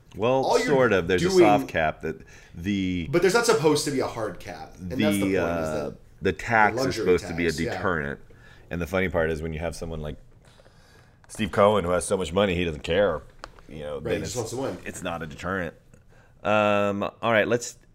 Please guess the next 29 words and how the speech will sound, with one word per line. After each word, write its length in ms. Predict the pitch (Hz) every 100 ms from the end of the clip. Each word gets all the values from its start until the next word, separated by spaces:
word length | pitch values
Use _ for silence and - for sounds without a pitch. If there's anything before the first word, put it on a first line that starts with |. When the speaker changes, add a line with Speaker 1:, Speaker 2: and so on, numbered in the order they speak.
| -
Speaker 1:
quickly 460 | - 196 190 165 143
touch 380 | - 113 -
on, 560 | 95 92 87 85 82 80 - -
uh, 300 | 76 73 67 -
I, 320 | 95 113 - 110
I 40 |
found 240 | - 135
this, 200 | 117 - - - -
<laughs> 220 | - -
I 20 |
find 220 | - 139 151
it 160 | 98
really 120 | 95 90
funny 260 | 87 82
because, 420 | 76 80 78 69 - - - - - _ _ -
uh, 380 | 76 73 67 62 - _ _ _ - 73
Dan, 440 | 120 135 135 113 - 110
Danby, 520 | 127 139 131 113 - - -
<laughs> 220 | - -
Dansby 680 | - 101 127 107 - 101 98 - _ _
Swanson, 680 | - 85 85 80 71 67 64 _ _ - - - _ _
I 100 | 90
find 300 | 92 92 90 85
to 40 |
be 140 | 85
a 40 | 82
very, 640 | 76 80 80 78 76 73 -
uh, 580 | 71 65 65 62 57 50 - _ _
vanilla 880 | 82 76 95 92 92 87 82 73 67